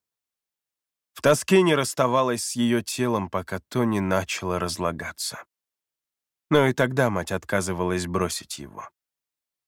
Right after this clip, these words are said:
Она старалась замедлять дыхание и сохранять равновесие. Носила тело на морде, потом на спине, держала в челюстях. Она практически ничего не ела.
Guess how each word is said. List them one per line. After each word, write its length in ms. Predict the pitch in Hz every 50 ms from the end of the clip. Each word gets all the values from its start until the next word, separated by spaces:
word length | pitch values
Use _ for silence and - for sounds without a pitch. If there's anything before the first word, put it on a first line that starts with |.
| _ _ _ _ _ _
Она 300 | - 113 127 147 165 175
старалась 500 | 165 - - 165 147 156 160 160 151 143
замедлять 540 | 127 127 147 143 143 135 135 147 151 143 135
дыхание 600 | 127 135 120 - - 147 147 143 131 131 127 127 123
и 20 |
сохранять 640 | - - 123 - - 123 117 120 120 120 117 - -
равновесие. 880 | 113 107 107 110 104 104 101 101 92 87 - - - 69 67 71 - - _ _ _ _ _ _ _ _ _ _ _ _ _ _ _ _ _ _ 117
Носила 560 | 139 147 139 - - - 180 180 165 160 143
тело 340 | - - 151 147 143 139 139
на 140 | 135 135
морде, 440 | 131 131 131 135 131 120 113 110 117
потом 360 | - 107 104 - 117 117 117
на 80 | 117 113
спине, 520 | - - - - 90 90 92 98 101 95 - _ _ _ _ _ _ _ _ _ _ _ -
держала 460 | - 104 92 90 98 113 107 101 92
в 80 | - -
челюстях. 880 | - - - 82 76 69 - - - - - - - - - - - - _ _ _ _ _ _ _ _ _ _ _ _ _ _ _ _ _ _
Она 260 | - - 107 110 107 98
практически 800 | - 104 98 90 - - - 156 147 - - 139 - - -
ничего 520 | 120 113 117 107 - - 101 92 90 92 95
не 160 | 92 90 87
ела. 460 | 82 78 73 76 80 80 80 -